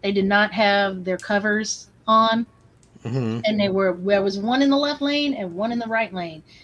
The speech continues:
Speaker 1: And they were just going down the road, just kicking. I mean, everybody behind was, was getting,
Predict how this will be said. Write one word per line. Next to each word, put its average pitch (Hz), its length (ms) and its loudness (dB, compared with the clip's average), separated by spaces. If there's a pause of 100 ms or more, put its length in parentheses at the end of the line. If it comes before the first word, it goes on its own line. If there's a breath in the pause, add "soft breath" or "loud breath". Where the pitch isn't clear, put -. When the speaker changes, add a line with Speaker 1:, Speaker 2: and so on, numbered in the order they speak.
(120 loud breath)
Speaker 1:
And 180 100 -8
they 214 80 -2
were 214 100 -2
just 214 220 -6
going 214 320 0
down 233 200 2
the 226 60 -2
road, 202 360 2
just 175 260 -10
kicking. 220 400 -8 (420 loud breath)
I 196 60 -4
mean, 202 420 0 (140)
everybody 220 540 0
behind 208 640 -2
was, 185 460 -4
was 185 200 -8
getting, 185 480 -6